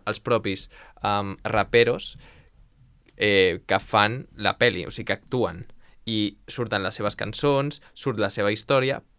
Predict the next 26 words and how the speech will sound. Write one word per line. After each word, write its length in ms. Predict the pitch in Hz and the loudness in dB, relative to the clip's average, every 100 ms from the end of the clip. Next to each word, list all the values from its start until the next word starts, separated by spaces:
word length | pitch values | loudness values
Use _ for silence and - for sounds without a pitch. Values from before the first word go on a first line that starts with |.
| - | 0
però 280 | 170 156 - _ | 4 4 0 _
lo 120 | - 113 | -4 0
millor 260 | 107 113 123 | 2 4 2
d'això 300 | - 120 120 - - _ _ | 2 -2 -4 -14 -20 _ _
és 220 | - - - | -8 -6 0
la 220 | 117 101 | 4 4
trama 360 | - 131 135 110 | 4 2 2 0
que 100 | 107 | -2
té, 360 | 104 104 135 _ | 0 0 -2 _
que 80 | - | -2
és 80 | 113 | 0
la 80 | 117 | 0
trama 240 | 110 113 | 0 -2
amb 140 | 117 110 | -2 -2
l'idioma. 480 | 98 107 98 95 - | 0 0 0 -2 -10
Són, 380 | - 120 117 117 - | -8 -4 -2 -4 -2
eh, 220 | 107 104 | 0 0
raperos 460 | 110 104 113 147 - | -2 0 0 0 -2
que 160 | 117 | -6
parlen 420 | - 110 120 135 | 2 2 2 0
gaèlic, 540 | 113 98 104 - - - - | 0 2 0 -2 -12 -18 -6
és 140 | 110 | -4
a 80 | 110 | -2
dir, 160 | 107 120 | 0 0
l'idioma 380 | 104 101 107 110 | 0 0 0 0
d'Irlanda, 560 | 101 107 120 107 - | 2 2 2 0 -4